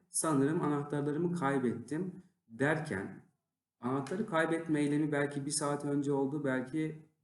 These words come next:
bir gün önce oldu. Bilemiyoruz ama etkisi devam ediyor. Ne? Ne yapamıyor?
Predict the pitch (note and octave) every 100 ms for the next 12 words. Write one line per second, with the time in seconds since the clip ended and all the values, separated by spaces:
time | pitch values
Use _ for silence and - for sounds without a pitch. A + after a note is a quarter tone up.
0 | - _ - D3+ D#3 A#2 G#2+ G2 F#2+ G2
1 | G2 G#2+ C3 C#3 B2 C3+ - C3+ C#3+ C#3
2 | C3+ C3+ E3 D#3+ B2 A2+ A2 G2+ G#2+ G#2
3 | C3+ F3 G3+ - - _ - C#3+ A#2 -
4 | G#2 A2 D#3+ F#3